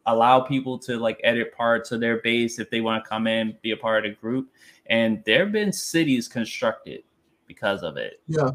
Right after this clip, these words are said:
Speaker 1: through the players. So I, I think I favor that over them pre-constructing. But they do, with the latest patch, they did put in something that seems like more of a, like a, like a sh-, a district,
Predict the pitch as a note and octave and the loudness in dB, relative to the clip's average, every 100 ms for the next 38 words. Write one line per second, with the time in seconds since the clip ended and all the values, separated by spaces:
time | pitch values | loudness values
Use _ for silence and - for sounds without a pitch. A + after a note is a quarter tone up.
0 | - _ _ C3 A#2+ A2+ B2 G#2 D2+ - | -6 _ _ 2 4 2 4 4 2 -6
1 | - G#2+ F#2 D#2 A2+ G#2+ F#2+ A#2 B2+ A#2 | -6 -2 0 4 4 6 4 4 2 2
2 | - - F3+ - E3+ C3 A#2+ C#3+ A#2+ - | 2 6 6 8 6 6 8 8 8 6
3 | A#2+ A#2 A#2 B2 A#2+ A2 G#2+ C#3+ C#3 C3 | 2 2 2 2 2 0 -4 -2 -2 -2
4 | A#2+ A2 G2 - G#2+ B2 F#3 G3 G3 C4+ | -8 -4 -6 -6 -6 -2 0 0 0 0
5 | C4+ - - E3+ E3+ F3 D#3 G3+ C4 - | -2 -20 -6 -4 0 2 4 2 0 -2
6 | - A3 E3+ - D#3 D3 _ D3 F#3+ C4+ | -2 -2 -4 0 0 0 _ 0 2 0
7 | - _ G3+ F#3+ - E3+ E3+ D#3 D3+ C#3+ | -4 _ -4 -4 -2 0 2 2 0 0
8 | D#3+ F3+ - E3+ C#3 B2+ B2 - - D3 | 0 0 0 0 4 4 4 0 -4 -2
9 | F#3 G3 E3+ B2 - C3+ C3+ C3+ B2 B2 | -2 0 0 0 -2 0 6 6 6 0
10 | A#2 A2+ A2+ G#2+ G#2 F#2 G#2 - F#2+ - | 2 2 4 4 4 2 -4 -4 -6 -6
11 | - - G#2+ - D3 - - G#2 F2+ _ | -10 -4 -4 4 4 4 -2 -4 -4 _